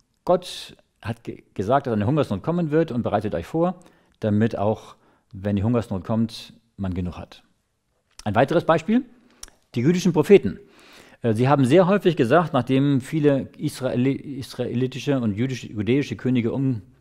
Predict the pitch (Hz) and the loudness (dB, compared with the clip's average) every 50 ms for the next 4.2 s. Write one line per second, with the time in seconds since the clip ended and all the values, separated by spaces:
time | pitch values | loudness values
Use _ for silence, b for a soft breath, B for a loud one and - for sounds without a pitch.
0 | _ _ 110 90 87 78 _ _ _ _ 104 113 - _ - - _ _ _ - | _ _ -14 -12 -12 -12 _ _ _ _ -20 -20 -20 _ -20 -20 _ _ _ -4
1 | - - - - 147 - 120 107 104 107 98 107 135 170 170 104 98 95 90 - | -4 -4 0 0 0 2 2 2 2 2 0 0 -2 -2 -2 -4 -4 -6 -6 -8
2 | - B B B B - 139 - - 117 98 - - 107 92 95 98 98 101 107 | -12 B B B B -4 -4 -2 0 0 -2 0 -2 -4 0 0 0 0 0 0
3 | 104 117 139 151 151 B B B B B B B B B - 110 107 107 110 110 | 0 0 -2 -2 -4 B B B B B B B B B -4 -2 2 4 4 4
4 | 107 110 - | 4 2 -2